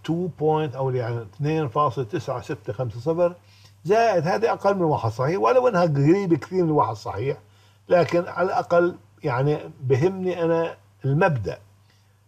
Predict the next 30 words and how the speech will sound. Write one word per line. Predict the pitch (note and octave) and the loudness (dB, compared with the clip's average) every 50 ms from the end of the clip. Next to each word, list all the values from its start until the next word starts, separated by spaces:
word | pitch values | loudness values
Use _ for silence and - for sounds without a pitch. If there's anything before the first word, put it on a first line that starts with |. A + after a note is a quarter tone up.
| _ _ - A2 | _ _ -10 -6
آه، | A#2 B2+ B2+ B2 B2 B2 - - | -2 0 0 2 0 -2 -2 -2
هون | A2 D3+ F#3+ G3 | 0 0 0 2
ب-، | F3 F3 | 0 -2
يعني | - - F3 E3 D3 D3+ | -2 0 2 2 2 4
هذا | D3 C#3+ - - G3+ | 2 2 2 2 2
الرقم | F#3+ F#3 G3 - E3+ D#3 C#3 | 0 0 0 0 0 0 -2
كثير | - - - A#3+ A3+ F3 | -2 -4 -2 0 0 2
عالي، | - B2+ C3 B2 A#2+ C#3 D3 D3+ - - - C3+ | 2 2 2 2 2 0 -2 -4 -8 -12 -8 -2
ينبغي | C#3+ F3+ F#3 E3 E3 D3 E3 E3 | 0 0 0 0 0 0 0 -2
أن | D#3+ D3+ | -2 -2
يكون | D3 - - D3 D3 | -2 -2 -2 -4 -4
أقل | - D3 - - G3 G3+ F3+ | -4 -6 -4 -2 -2 0 0
من | D3+ C#3 B2 | 0 0 0
ذلك | G#2 A2 A2 A#2 G#2+ G#2 | 0 -2 -2 -4 -4 -4
حتى | - - G#2+ - B2+ | -6 -8 -6 -6 -6
نقول | A#2+ A#2 A#2+ A#2+ A#2 | -4 -4 -4 -4 -4
والله، | A2+ A#2 A#2+ G2+ G#2 G#2 A2 G#2+ G#2 - _ _ _ _ _ _ - | -4 -6 -6 -6 -6 -6 -6 -8 -10 -12 _ _ _ _ _ _ -12
آه، | - A2+ A2 G#2+ G#2 G#2 G2 G2 G2+ | -8 -6 -4 -4 -4 -4 -6 -6 -8
في | - - - C3 B2+ B2 A#2+ A2+ A2+ | -8 -6 -4 -4 -2 -2 -2 -4 -6
استقرار، | G#2+ G#2+ - - - - - G#2+ G2 B2 D3 - - - _ _ _ _ - | -8 -10 -12 -12 -12 -8 -6 -4 -2 0 -2 -2 -4 -10 _ _ _ _ 0
لكن | G#3 F3 E3 C3 D#3+ D#3 D#3 E3 | 2 2 2 2 0 0 0 2
نأخذه | F#3+ F#3 E3 - D3 D3+ D#3+ D#3+ D#3 D#3+ - - _ _ _ _ _ - _ _ - | 2 2 2 2 0 2 4 4 4 2 0 -6 _ _ _ _ _ -20 _ _ 0
كما | D#3 D3+ D3 D3+ D3 | 0 2 2 4 2
هو | B2+ C3+ D#3 E3 E3 D#3+ D#3+ E3 D#3+ D3+ | 2 2 4 4 4 4 4 2 2 0
وكأنه | C#3 - - D#3+ - D#3+ D3 C#3 C#3 A2+ A2+ C#3+ C#3 | -2 0 -2 -4 -2 -2 -2 -2 -2 0 0 0 0
يعني | C3 A#2 A#2 C3 C3 - - C#3+ | -2 -2 -4 -4 -6 -6 -6 -6
أقل | B2 - D#3+ D#3+ | -6 -2 0 0
من | D3+ C3+ | 0 0
واحد | B2 A#2 C3 C#3+ C#3 - - C#3+ C3+ A#2 | 0 0 0 0 0 0 -2 -4 -4 -4
فعليًا. | - - D3+ B2+ G2 F#2 F2 D#2 E2 E2 E2+ | -4 -4 -4 -4 -4 -6 -6 -8 -10 -16 -18